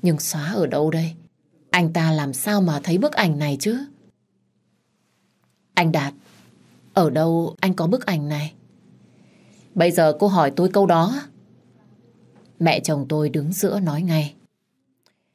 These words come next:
Thì con cứ nói cho vợ con biết đi. Nhiều khi lâu quá, con bé nó không nhớ.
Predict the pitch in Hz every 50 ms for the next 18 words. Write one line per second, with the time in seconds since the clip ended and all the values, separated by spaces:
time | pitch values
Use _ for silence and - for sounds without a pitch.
0 | _ _ - - 185 156 139 135 131 131 127 127 - - - - 170 170 160 170
1 | 190 180 170 165 202 208 240 202 - 196 226 - - - 170 170 170 170 226 247
2 | - 175 175 175 175 - _ - _ _ _ _ _ _ _ - 170 165 160 156
3 | 143 - - 208 202 196 190 196 190 190 190 170 175 226 262 - - _ _ _
4 | _ _ - - 175 175 160 170 170 202 269 262 - 214 190 185 180 175 175 202
5 | 247 -